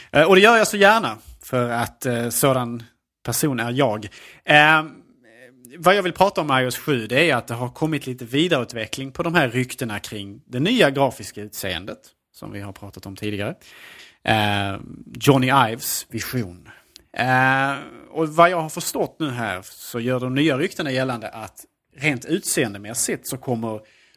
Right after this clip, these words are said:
programvaran på I O S, på iPhone och iPad,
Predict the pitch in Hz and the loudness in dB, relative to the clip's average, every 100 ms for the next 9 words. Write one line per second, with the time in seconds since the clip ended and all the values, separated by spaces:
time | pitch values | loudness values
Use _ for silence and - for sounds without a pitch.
0 | _ - 151 156 185 180 120 113 107 120 | _ -2 4 4 4 2 0 -4 -6 0
1 | 123 120 110 82 - - - _ 98 101 | 2 2 2 -2 -8 -10 -16 _ -14 -12
2 | 110 - 120 120 110 - - | -12 -10 -6 -4 -4 -6 -16